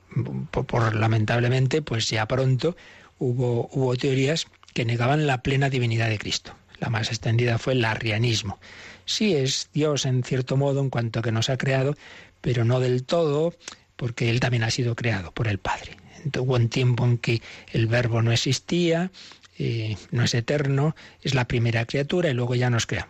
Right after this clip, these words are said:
Bueno, o sea que no es Dios. Esa es, claro, el primer, eh, mm, error gravísimo y, y, y el que dice eso, pues miren, no es cristiano. Para ser cristiano hay que creer en Jesús como Hijo de Dios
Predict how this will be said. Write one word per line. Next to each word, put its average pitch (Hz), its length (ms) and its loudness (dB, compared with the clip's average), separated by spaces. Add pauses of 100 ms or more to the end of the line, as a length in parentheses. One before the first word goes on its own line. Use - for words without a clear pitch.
Bueno, - 220 -8
o - 20 -12
sea - 160 -4
que 107 120 0
no 123 100 4
es 113 100 2
Dios. - 240 -6 (340)
Esa 131 200 0
es, - 200 -2 (260)
claro, 135 240 0 (120)
el - 80 0
primer, 120 500 2 (360)
eh, 143 80 0 (180)
mm, 135 380 2
error 127 480 2
gravísimo 139 800 2 (260)
y, 147 80 -2
y, 123 880 -2
y - 40 -14
el - 80 -10
que 110 140 0
dice 110 200 2
eso, 139 140 2
pues 113 160 -2
miren, 127 240 2
no 104 60 2
es 104 100 -2
cristiano. - 440 0
Para - 120 -8
ser 143 100 -2
cristiano 123 320 2
hay 120 80 4
que 123 120 -2
creer 123 120 2
en 135 100 2
Jesús 123 280 0
como 113 240 2
Hijo 113 180 0
de 107 80 0
Dios 143 300 0